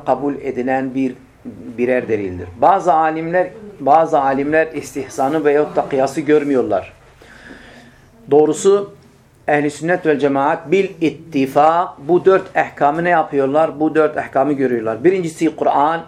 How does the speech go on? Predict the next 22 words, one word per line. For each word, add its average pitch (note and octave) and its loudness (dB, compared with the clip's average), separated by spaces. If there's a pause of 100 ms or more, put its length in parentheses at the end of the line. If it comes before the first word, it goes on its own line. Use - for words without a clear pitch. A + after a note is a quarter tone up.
ikincisi C#3+ -8
sünnet, C#3 -2 (640)
üçüncüsü D3 -6
icma, D3 -2
dördüncüsü C#3 0
kıyas. C#3+ 0 (880)
Ve G3+ 4 (500)
bazı F#3 4
alimler F3 0 (100)
bu A3 -2
kıyasa F3+ 2
istihsan F3+ -4
denen D#3+ 2
şeyi E3 -2
de E3+ 0
ne F3+ 0
yapıyorlar? D#3+ 2
Tercih D3 0
ediyorlar D3 2
ve C#3+ 0
kabul C3+ 0
ediyorlar. G#2 -4